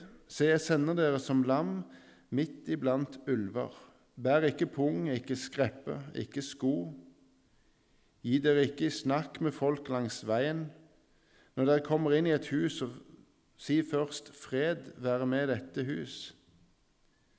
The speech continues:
Og er det et fredens barn der, så skal deres fred hvile over ham. Men hvis ikke, skal den vende tilbake til dere. Bli i det huset, og et og drikk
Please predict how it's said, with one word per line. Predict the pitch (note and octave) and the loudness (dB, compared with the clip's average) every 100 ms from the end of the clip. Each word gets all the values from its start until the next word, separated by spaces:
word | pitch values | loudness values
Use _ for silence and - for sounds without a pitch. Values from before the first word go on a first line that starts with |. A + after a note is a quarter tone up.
| _ _ _ _ C3 | _ _ _ _ 2
Og | |
er | C3 E3+ | 6 6
det | D#3+ | 4
et | - | 0
fredens | - D3+ E3 F3 D3 C3+ | -2 2 2 2 -2 -4
barn | - C3+ E3 E3+ | -2 0 2 0
der, | A#2+ G2 E2+ - - _ _ _ | 2 0 -2 -14 -20 _ _ _
så | - | -12
skal | - - D3 D3 | -6 0 0 2
deres | C#3+ C3 D#3 - | 2 2 -2 -8
fred | - - C3 D#3 E3 A#2+ | -14 -4 -2 0 -2 -2
hvile | B2+ A#2+ B2+ | 0 0 0
over | C3 C3+ D3+ C3+ | 0 0 0 -2
ham. | G#2 G2 E2 - - _ _ - _ - | -4 -4 -6 -12 -20 _ _ -20 _ -2
Men | C3 C#3+ | 2 2
hvis | D3 - | 2 -2
ikke, | E3 - - F#3 C3+ | -4 -4 -8 -8 -8
skal | - - C3 C3 | -12 -4 -2 0
den | B2+ B2 B2+ | 0 -2 -4
vende | B2+ A#2+ B2+ | -2 -2 -2
tilbake | B2+ A#2 A2 F#2+ - C3 | -4 -2 0 -2 -4 -10
til | - A2 | -8 -6
dere. | G2+ E2+ C#3 C#3+ - _ _ _ _ _ _ _ _ _ _ _ _ _ _ - - - B2+ | -4 -6 -8 -16 -20 _ _ _ _ _ _ _ _ _ _ _ _ _ _ -20 -20 -12 -2
Bli | D#3 G3+ | 0 2
i | F3 | 4
det | E3+ | 4
huset, | C#3+ D#3+ F3 - A2 G#2 B2+ | 4 2 0 0 -2 -2 -4
og | C3 | 2
et | D#3+ E3+ | 2 2
og | C3 C3 | -2 -2
drikk | C#3+ F3 - - | -2 -4 -6 -20